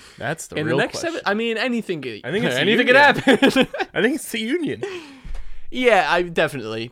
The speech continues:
Speaker 2: because the M L S is a lot more parity, and I
Speaker 1: At
Speaker 2: mean,
Speaker 1: least they know how to
Speaker 2: they were close.
Speaker 1: They know how to, you know,
Speaker 2: R-
Speaker 1: develop homegrown talent.
Speaker 2: Realistically,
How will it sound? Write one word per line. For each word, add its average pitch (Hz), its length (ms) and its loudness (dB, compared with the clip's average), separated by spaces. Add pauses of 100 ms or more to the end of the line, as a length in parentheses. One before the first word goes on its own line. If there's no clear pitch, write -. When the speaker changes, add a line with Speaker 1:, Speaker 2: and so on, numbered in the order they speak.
Speaker 2:
because 135 320 -6
the 131 80 -4
M 117 120 -6
L 107 120 -6
S 110 160 -10
is 110 100 -10
a 107 60 -10
lot 101 120 -10
more 104 140 -12
parity, 113 480 -10 (240)
and 101 240 -12
I 127 40 -8
Speaker 1:
At 131 60 -8
Speaker 2:
mean, 139 100 -6
Speaker 1:
least 190 160 -8
they 160 100 -2
know 170 180 -2
how 147 80 -2
to 135 80 -4
Speaker 2:
they 110 80 -8
were 95 100 -12
close. 107 480 -12 (260)
Speaker 1:
They 156 80 -10
know 160 120 -10
how 143 80 -10
to, 127 80 -12 (760)
you 120 120 -12
know, 117 260 -14
Speaker 2:
R- 147 80 -10
Speaker 1:
develop 135 500 0
homegrown 127 440 -6
talent. 131 420 -12 (220)
Speaker 2:
Realistically, 160 1400 -6